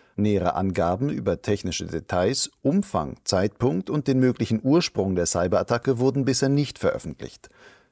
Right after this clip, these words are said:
Nach Angaben von Pfizer gibt es keine Hinweise, dass die Hacker Zugriff auf persönliche Patientendaten erlangen konnten. Die ema versicherte, der Vorfall werde die Zulassung des Impfstoffes nicht verzögern.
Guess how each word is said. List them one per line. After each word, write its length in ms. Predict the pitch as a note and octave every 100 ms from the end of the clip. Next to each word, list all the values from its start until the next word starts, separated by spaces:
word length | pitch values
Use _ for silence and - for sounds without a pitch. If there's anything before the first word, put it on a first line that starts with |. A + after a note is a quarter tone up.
| _ -
Nach 200 | A2+ G2+
Angaben 380 | D#3 E3+ D3+
von 200 | B2 G#2
Pfizer 500 | F#2+ F#2 E2 E2+ A#2+
gibt 240 | B2 C#3 C#3
es 120 | B2+
keine 260 | - E3 F3
Hinweise, 640 | B2 B2+ G2+ G2 A2+ D3+
dass 180 | D3+ C#3+
die 140 | D3+
Hacker 280 | A#2 A#2+ C#3
Zugriff 460 | - C3 A#2 A#2+ -
auf 160 | A#2
persönliche 600 | - C3+ A#2+ C#3 A#2+ A2
Patientendaten 840 | C3+ C#3+ - G2+ - D#2 D#2 - E2+
erlangen 340 | E2+ E2+ E2+
konnten. 380 | F2+ F2 - D#2+ - - - _ _ -
Die 260 | F2+ - D3+
ema 220 | E3 D3
versicherte, 600 | B2+ G#2 A2+ C3+ D#3 D#3 - _
der 140 | - G#2+
Vorfall 540 | - A2+ A2+ B2+ D3
werde 260 | C3 G#2+ F#2+
die 160 | F2
Zulassung 560 | - - E3 C3 B2 A#2+
des 160 | A#2+ -
Impfstoffes 680 | A#2 G#2+ A#2+ G#2+ D3+ - _
nicht 320 | A#2+ G#2+ -
verzögern. 440 | C#3 - A#2 -